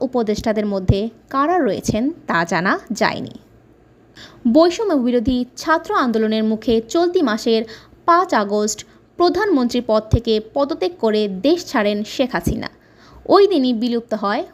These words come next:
মন্ত্রিসভা। পরদিন ছয় আগস্ট দ্বাদশ জাতীয় সংসদ ভেঙে দেন রাষ্ট্রপতি। এরপর আট আগস্ট অন্তর্বর্তীকালীন সরকারের প্রধান উপদেষ্টা হিসেবে শপথ নেন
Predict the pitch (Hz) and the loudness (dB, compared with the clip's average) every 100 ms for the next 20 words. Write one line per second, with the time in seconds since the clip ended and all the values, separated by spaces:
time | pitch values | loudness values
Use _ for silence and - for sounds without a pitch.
0 | - 240 277 254 - - 214 - - - | -4 0 0 -2 -6 -6 -8 -16 -20 -20
1 | - - - 381 381 214 196 - _ _ | -20 -6 4 6 6 2 -4 -6 _ _
2 | - - 339 349 240 202 208 214 - - | -16 2 4 6 4 0 -2 -4 -10 -20
3 | _ 220 214 202 220 403 302 226 220 240 | _ -6 0 2 2 -2 0 0 2 0
4 | 226 - - 330 349 349 240 220 214 208 | 0 0 2 4 4 0 0 0 2 0
5 | 208 214 - 208 196 - - - - - | -2 -6 -4 -2 0 -2 -6 -10 -12 -20
6 | _ _ _ _ _ _ _ - - - | _ _ _ _ _ _ _ -20 -20 -8
7 | - 339 339 220 208 - - _ - 320 | 2 2 4 2 2 -2 -14 _ -2 0
8 | 392 247 202 196 202 - - - _ - | 0 -2 0 -2 -4 -8 -16 -20 _ 0
9 | 349 370 440 262 254 262 247 233 240 254 | 0 2 0 2 2 0 0 2 0 -2
10 | - 311 302 220 190 196 - 320 330 392 | 2 2 2 -2 -2 -4 -2 0 0 -2
11 | 311 233 214 214 220 220 220 214 214 - | -2 -2 -4 -4 -4 -2 0 0 -2 2
12 | 302 311 285 - 214 | 2 2 0 -2 -6